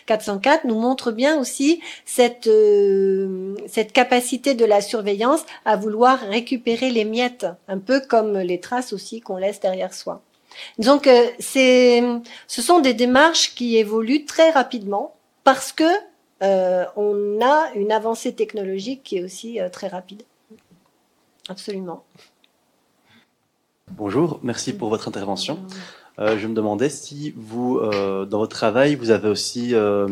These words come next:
Speaker 2: étudié, euh, tout ce qui est attrait, on va dire pas à la surveillance centralisée, mais on va dire au côté, euh,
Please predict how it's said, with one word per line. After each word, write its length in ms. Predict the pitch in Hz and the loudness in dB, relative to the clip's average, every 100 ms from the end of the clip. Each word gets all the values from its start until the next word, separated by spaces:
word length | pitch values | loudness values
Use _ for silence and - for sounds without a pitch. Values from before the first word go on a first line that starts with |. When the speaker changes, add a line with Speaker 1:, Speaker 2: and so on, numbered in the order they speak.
| 101 | -4
Speaker 2:
étudié, 640 | - 107 113 101 120 131 143 - - _ - | -6 -10 -10 0 2 2 0 -8 -20 _ -6
euh, 180 | 98 98 | -4 -4
tout 160 | 113 | -6
ce 140 | 127 - | -6 -6
qui 320 | - 127 127 | -4 0 4
est 40 | |
attrait, 480 | 113 - - 131 135 | 2 0 -4 0 2
on 60 | 123 | 2
va 100 | 107 | 0
dire 220 | 117 - | -2 -2
pas 160 | 123 123 | 0 2
à 80 | |
la 340 | 110 107 107 98 | 2 2 2 0
surveillance 760 | - 117 104 117 113 120 117 | -4 -6 -2 0 2 0 -2
centralisée, 640 | - 107 113 101 98 120 156 - - _ | -4 -6 -4 -6 -2 0 0 -4 -18 _
mais 100 | 104 | -8
on 60 | 101 | -4
va 80 | 98 | -4
dire 380 | 110 139 139 - | 0 0 0 -6
au 100 | 113 | -8
côté, 640 | 104 110 - 123 127 131 - | -4 -6 -6 -2 0 0 0
euh, 380 | 104 98 98 | -4 -4 -4